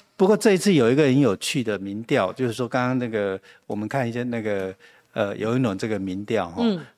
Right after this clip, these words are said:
Speaker 1: 他这个对于这个，譬如说以台湾降半旗这件事情，其实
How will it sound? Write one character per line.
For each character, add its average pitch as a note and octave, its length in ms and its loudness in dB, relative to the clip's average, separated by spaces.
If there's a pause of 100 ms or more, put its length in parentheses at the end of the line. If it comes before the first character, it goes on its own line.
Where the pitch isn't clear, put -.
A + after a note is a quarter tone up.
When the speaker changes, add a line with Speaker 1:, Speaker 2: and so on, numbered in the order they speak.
Speaker 1:
他 F3 280 0
这 F#3+ 100 0
个 C3 260 2 (460)
对 F3+ 240 4
于 A#2+ 640 -2
这 C#3 140 0
个， G#2+ 400 0 (260)
譬 D#3+ 120 0
如 C#3 40 4
说 C#3 220 2
以 F#2+ 340 -4 (480)
台 A#2+ 140 2
湾 C3+ 180 4
降 B2 180 2
半 A2+ 220 2
旗 - 260 -8
这 A#2 160 -6
件 G2+ 200 -4
事 - 160 -10
情， E2+ 260 -12
其 C3+ 160 -2
实 C3+ 140 -4